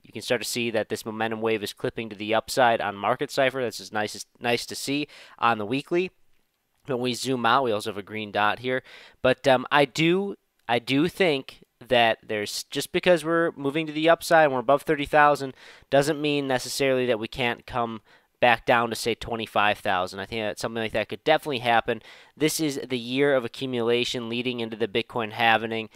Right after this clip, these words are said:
And, uh, as we get closer and closer, I expect to see more and more chop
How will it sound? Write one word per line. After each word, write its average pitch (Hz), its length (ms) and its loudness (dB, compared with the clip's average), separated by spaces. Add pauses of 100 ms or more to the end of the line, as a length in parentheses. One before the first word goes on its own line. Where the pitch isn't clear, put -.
(300)
And, 151 300 4
uh, 147 220 8 (120)
as 156 200 4
we 160 60 -6
get 160 140 0
closer 156 300 2
and 143 80 -2
closer, 147 400 -2
I 131 80 4
expect - 460 -2
to 143 80 -8
see 131 240 -6
more 117 320 -4
and 123 120 -8
more 110 460 -2 (320)
chop 117 500 2